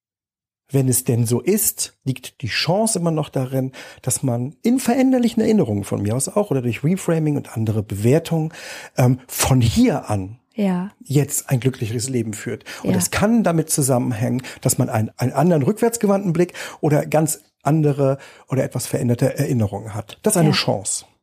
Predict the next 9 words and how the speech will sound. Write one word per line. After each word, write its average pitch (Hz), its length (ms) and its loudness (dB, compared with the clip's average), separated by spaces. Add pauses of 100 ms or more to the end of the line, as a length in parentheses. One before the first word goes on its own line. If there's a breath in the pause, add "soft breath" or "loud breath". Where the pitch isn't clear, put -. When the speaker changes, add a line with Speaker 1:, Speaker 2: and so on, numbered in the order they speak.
(360)
Speaker 1:
Also 143 200 0
den 127 180 2
Satz 143 300 -2
finde 139 200 4
ich - 120 0
schön, 156 440 2 (840 loud breath)
möglicherweise 120 720 0
ungerecht. - 640 -8 (160)
Speaker 2:
Ja, 185 420 0